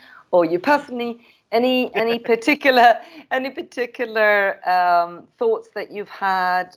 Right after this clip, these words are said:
Speaker 1: as we're trying to, to look ahead and, and plan?
Speaker 2: Yeah, so, so, so personally, number one thing, going on holiday as soon as possible. <laughs>
Speaker 1: Yes,
Speaker 2: Um,
Speaker 1: yes,
Speaker 2: um,
Speaker 1: yes.
Speaker 2: and, and, and, and actually, I had some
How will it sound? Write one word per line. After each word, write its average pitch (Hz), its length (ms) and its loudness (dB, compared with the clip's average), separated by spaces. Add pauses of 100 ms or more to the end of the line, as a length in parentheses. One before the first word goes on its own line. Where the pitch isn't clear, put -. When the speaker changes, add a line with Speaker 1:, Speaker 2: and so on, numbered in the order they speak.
Speaker 1:
as 175 200 -2
we're 185 160 -6
trying 190 540 -6
to, 185 280 -8
to - 180 -12
look 196 280 -4
ahead 180 540 2
and, 156 160 -10
and 165 240 -18
plan? 208 480 -4 (960)
Speaker 2:
Yeah, 127 380 -10 (120)
so, 131 240 -14 (100)
so, - 880 -10
so 113 280 -8
personally, 165 760 -8 (220)
number 139 340 -10
one 117 240 -6
thing, 110 260 -10 (240)
going 113 280 -4
on 110 120 -6
holiday 95 560 -6
as 101 80 -18
soon 107 220 -8
as - 80 -18
possible. - 640 -2
<laughs> 226 40 0
Speaker 1:
Yes, 240 320 4 (320)
Speaker 2:
Um, 208 80 -4 (220)
Speaker 1:
yes, 247 520 0 (160)
Speaker 2:
um, 254 260 -12
Speaker 1:
yes. 143 400 0 (220)
Speaker 2:
and, 160 240 2
and, 156 200 0
and, 147 120 -6 (100)
and 151 200 -6
actually, 131 480 -4
I 123 180 -4
had 131 320 -8
some 117 220 -18